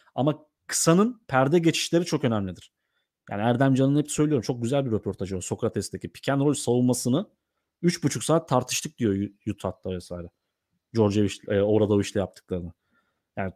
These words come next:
çünkü basketbol buraya döndü. Artık her şey perdeleme üzerinden ve bunu çözmek zorundasın. Kimisi forvetten yardım getiriyor. İşte kimisi kısayı üstten geçiriyor, yardım kabul etmiyor.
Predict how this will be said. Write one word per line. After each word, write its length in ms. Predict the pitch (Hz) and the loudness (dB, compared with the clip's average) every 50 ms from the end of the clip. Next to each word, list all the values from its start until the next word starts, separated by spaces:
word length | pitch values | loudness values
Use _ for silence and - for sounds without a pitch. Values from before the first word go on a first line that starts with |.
| _ _ | _ _
çünkü 240 | - - 208 214 156 | -6 0 4 6 6
basketbol 480 | 143 139 - - 220 - - 226 214 175 | 6 6 6 2 0 2 4 4 4 6
buraya 240 | 185 214 202 175 | 8 8 8 8
döndü. 220 | 143 117 104 98 107 | 8 6 4 2 0
Artık 220 | 131 139 - - - | -2 -4 -6 -10 -6
her 200 | - 247 311 285 | -2 0 0 0
şey 200 | - - 247 214 | 2 2 0 0
perdeleme 520 | - - 202 196 180 180 185 185 180 160 | 2 4 4 4 6 6 4 6 6 4
üzerinden 440 | 135 113 117 104 101 120 160 185 196 | 4 4 4 2 2 0 0 0 0
ve 100 | 202 185 | 0 2
bunu 160 | 202 202 190 | 2 0 2
çözmek 360 | - 190 190 170 185 196 175 | 2 2 2 2 2 0 0
zorundasın. 480 | 147 123 110 104 92 90 87 - - - _ _ _ _ _ _ _ _ _ _ _ _ _ _ _ _ _ _ _ _ _ _ _ _ _ _ _ _ - | 2 2 0 0 -2 -4 -6 -8 -10 -12 _ _ _ _ _ _ _ _ _ _ _ _ _ _ _ _ _ _ _ _ _ _ _ _ _ _ _ _ -4
Kimisi 320 | - 202 170 143 - 170 | 0 2 2 2 2 2
forvetten 500 | - 180 170 160 156 147 151 - 139 123 | 6 8 10 10 10 8 6 6 6 6
yardım 380 | 117 110 104 98 90 98 98 95 | 6 6 6 4 2 0 0 -2
getiriyor. 340 | 92 - - - 104 107 | -2 -4 -4 -2 0 0
İşte 160 | 110 - 127 120 | 2 0 -2 -2
kimisi 500 | - - 139 135 - - 139 135 139 - - - - _ _ | 0 2 2 2 4 4 4 4 4 4 -2 -14 -20 _ _
kısayı 340 | - - - - 139 139 139 | -2 2 4 8 8 10 10
üstten 400 | 147 156 147 - - - 143 139 | 10 8 6 4 2 2 2 4
geçiriyor, 420 | 143 139 135 139 - 143 143 139 | 4 4 4 2 2 4 6 6
yardım 380 | 131 131 123 123 120 127 131 127 | 8 8 8 6 6 4 2 2
kabul 280 | - 139 123 131 135 131 | 2 2 2 4 4 4
etmiyor. 440 | 127 - - 127 120 120 123 135 | 4 2 2 2 2 4 2 2